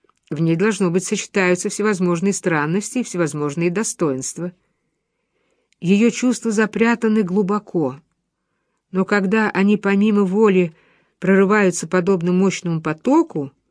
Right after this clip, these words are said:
то, по-моему, ею нельзя не восхищаться и не любить её.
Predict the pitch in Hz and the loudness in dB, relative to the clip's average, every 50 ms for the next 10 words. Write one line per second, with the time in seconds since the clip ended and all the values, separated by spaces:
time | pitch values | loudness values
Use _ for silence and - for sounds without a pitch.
0 | _ _ _ _ _ _ _ - 185 175 170 180 175 180 180 196 233 285 302 294 | _ _ _ _ _ _ _ -6 -4 -2 0 2 2 4 4 4 6 6 4 4
1 | 240 202 170 170 151 190 214 220 220 202 196 190 180 165 202 220 233 220 202 202 | 4 4 2 0 2 2 2 2 4 4 2 2 2 2 2 2 2 2 0 -2
2 | 185 - - 196 180 - - - 202 226 254 254 - - 214 214 208 202 208 190 | -4 -6 -6 -6 -6 -6 -6 -4 -2 -2 -2 -4 -6 -4 -2 0 2 2 2 2
3 | 208 190 180 240 240 - - - 151 139 131 123 | 0 0 2 0 0 0 -2 -6 -4 -4 -4 -6